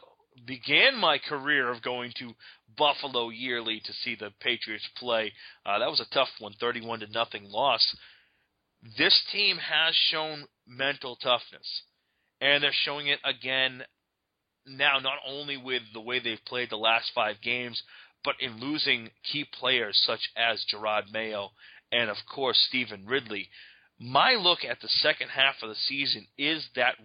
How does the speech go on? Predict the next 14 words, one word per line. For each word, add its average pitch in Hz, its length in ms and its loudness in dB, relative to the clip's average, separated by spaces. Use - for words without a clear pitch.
run 117 360 -4
game. 87 180 -16
Um, 104 500 2
a 113 60 -6
stat 147 400 2
came 131 180 -2
out 123 240 -2
on 107 180 -10
E 131 200 -4
S 131 180 -2
P 120 140 -8
N 113 180 -6
Boston 110 580 -4
that 110 140 0